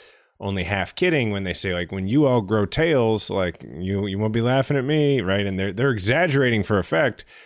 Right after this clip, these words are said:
but what they are saying is they're kinda treating it like the iPhone, right? Like, or like any new piece of technology. They're saying, you know, "I'm not gonna get the first model."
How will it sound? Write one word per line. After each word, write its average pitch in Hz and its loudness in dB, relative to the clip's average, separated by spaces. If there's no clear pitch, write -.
but 120 -2
what 117 0
they 113 2
are 95 4
saying 160 2
is 95 0
they're 139 -4
kinda 233 2
treating 156 4
it 123 0
like 110 0
the 107 0
iPhone, 87 -4
right? 113 0
Like, 110 -2
or 113 2
like 107 2
any 123 2
new 117 4
piece 110 2
of 92 -2
technology. 87 -4
They're 104 0
saying, 110 0
you 120 0
know, 120 4
"I'm 123 4
not 139 0
gonna 127 2
get 123 0
the 104 0
first 90 -2
model." 71 -6